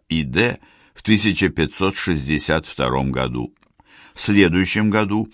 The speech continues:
он отвёз опальную тётку царя Старицкую в заточение на Белоозеро. В том же году он участвовал в ответственных переговорах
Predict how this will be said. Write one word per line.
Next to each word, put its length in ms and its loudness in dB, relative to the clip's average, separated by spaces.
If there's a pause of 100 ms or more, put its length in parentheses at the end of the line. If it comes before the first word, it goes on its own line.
(420)
он 260 4
отвёз 680 0
опальную 680 2
тётку 500 -4
царя 440 0
Старицкую 1040 0 (480)
в 40 -6
заточение 920 2
на 180 2
Белоозеро. 1120 -2 (720)
В 60 -20
том 280 6
же 160 2
году 440 -4 (540)
он 180 6
участвовал 920 2 (400)
в 100 2
ответственных 760 2
переговорах 840 0